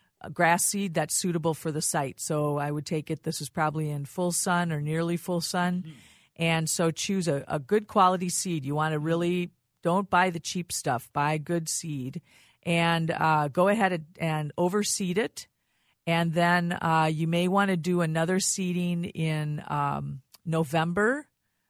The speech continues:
Speaker 1: that is called dormant seeding. And that is where you put down the same grass seed, but it's after the ground has frozen. So in other words, it's ki-, it's kinda gonna be dormant there until spring.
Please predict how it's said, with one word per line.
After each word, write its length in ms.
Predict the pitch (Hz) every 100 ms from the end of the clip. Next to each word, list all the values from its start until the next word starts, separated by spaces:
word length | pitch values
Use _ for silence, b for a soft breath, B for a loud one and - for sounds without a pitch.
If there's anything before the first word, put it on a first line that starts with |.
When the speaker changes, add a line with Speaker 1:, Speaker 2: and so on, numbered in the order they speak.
| -
Speaker 1:
that 380 | 156 165 160 -
is 400 | 160 151 151 -
called 340 | - 175 147
dormant 380 | 156 156 180 196
seeding. 640 | - 208 202 208 240 277 269 _ _ 180
And 400 | - 156 156 156 143
that 340 | 156 160 170
is 180 | 175 156
where 160 | 160 165
you 140 | 156
put 180 | - 180
down 200 | 170 165
the 60 |
same 320 | 151 170 165 175
grass 360 | 170 165 165
seed, 460 | - 185 175 180 185 b b b
but 120 | 160
it's 180 | 165 170
after 320 | 156 165 180
the 80 | 160
ground 360 | 151 151 151 156
has 240 | 160 147
frozen. 600 | - 151 147 147 139 123
So 260 | - 156 147
in 80 | 151
other 200 | 156 156
words, 300 | 156 156 151
it's 160 | -
ki-, 240 | - - 170
it's 160 | - -
kinda 280 | - 196 196
gonna 200 | 180 175
be 160 | 165
dormant 500 | 147 156 165 180 196
there 380 | 180 190 196 202 - b b
until 300 | 165 - 156
spring. 540 | - - 170 190 269